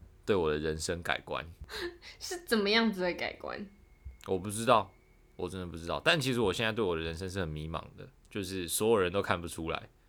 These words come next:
Speaker 1: 所有人，但我现在是超-，超级迷茫的状态。
Speaker 2: 我也看不出来。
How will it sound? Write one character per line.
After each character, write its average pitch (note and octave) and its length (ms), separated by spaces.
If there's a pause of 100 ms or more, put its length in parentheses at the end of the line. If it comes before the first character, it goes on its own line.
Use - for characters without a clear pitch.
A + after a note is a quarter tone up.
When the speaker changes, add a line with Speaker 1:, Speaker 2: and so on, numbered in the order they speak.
(560)
Speaker 1:
所 F#2 240
有 F2+ 120
人， F2 300
但 G2+ 180
我 D#2 100
现 F2 140
在 E2+ 80
是 E2+ 140
超-， F2 240
超 F2+ 200
级 E2 160
迷 D#2 220
茫 D#2+ 240
的 E2 80
状 D#2+ 240
态。 - 140 (720)
Speaker 2:
我 G#3 120
也 G#3 260
看 F#3 220
不 - 80
出 - 140
来。 - 220